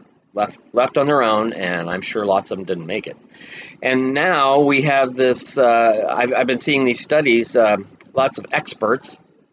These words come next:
can't figure out why homelessness is increasing. Um, well, I have a pretty good idea. There's no place for lots of people to go who cannot care for themselves. We have pretty good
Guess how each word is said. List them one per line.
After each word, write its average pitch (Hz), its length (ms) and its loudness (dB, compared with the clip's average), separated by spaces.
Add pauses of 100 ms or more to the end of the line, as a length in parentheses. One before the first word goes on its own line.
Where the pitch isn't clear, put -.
(500)
can't 214 320 -2
figure 165 400 2
out 156 240 2
why 123 200 4
homelessness 131 840 0
is 120 240 -2
increasing. 143 600 -4 (560)
Um, 87 340 -6 (320)
well, 101 220 -4
I 104 140 -2
have 107 140 -2
a 101 60 -2
pretty 113 240 -4
good 107 200 0
idea. 107 420 -2 (480)
There's 123 220 2
no 135 180 2
place 139 400 0
for 110 280 2
lots 131 360 0
of - 80 -14
people - 260 -4
to 104 60 -10
go 104 360 2
who 113 100 -8
cannot 113 340 -2
care 110 240 -2
for - 80 -18
themselves. 95 580 -2 (300)
We 117 200 2
have 127 440 0
pretty 147 280 0
good 120 540 2